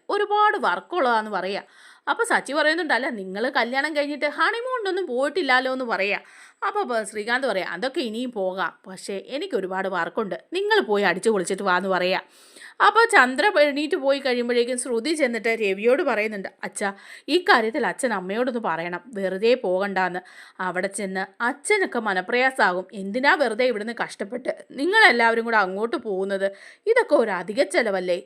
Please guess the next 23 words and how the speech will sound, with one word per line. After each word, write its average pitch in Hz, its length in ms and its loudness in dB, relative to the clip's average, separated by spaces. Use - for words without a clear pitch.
എന്ന് 254 220 -4
ചോദിക്കുക. 180 480 -8
അപ്പോൾ 262 240 -6
രവി 220 160 -2
പറയുന്നുണ്ട്, 311 460 -2
"ഏയ്, 233 420 0
അതൊന്നുമില്ല, 220 640 -2
നീ 302 280 -6
പോ 208 300 -4
മോളെ, 190 280 -2
ഇനി 330 340 -4
നീ 240 120 -2
ഈ 233 280 -6
കാര്യം 202 300 0
പറഞ്ഞുകൊണ്ട് 190 320 -2
എൻ്റെ 240 220 -2
അടുത്ത് 185 200 -4
വരരുത് 170 420 -4
കേട്ടോ. 185 280 0
ചന്ദ്രയുടെ 403 560 2
തീരുമാനത്തിനൊപ്പാ 240 1080 0
ഇതിന് 240 320 -6
ഞാനും. 233 440 0